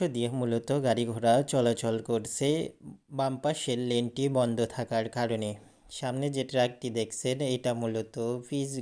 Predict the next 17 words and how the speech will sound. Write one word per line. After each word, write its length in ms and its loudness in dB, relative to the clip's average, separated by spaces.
গরম 300 4
করে 320 0
এই 240 -2
ট্রাকে। 400 0
ট্রাকটি 520 -4
যখন 440 -2
কার্পেটিং 520 -4
করে, 300 0
তখন 300 -6
পুরো 240 0
অংশটি 520 -2
পিচ 300 -6
বিছিয়ে 500 -2
দেয় 220 -4
মূলত 340 -6
এই 80 -4
ট্রাক। 280 0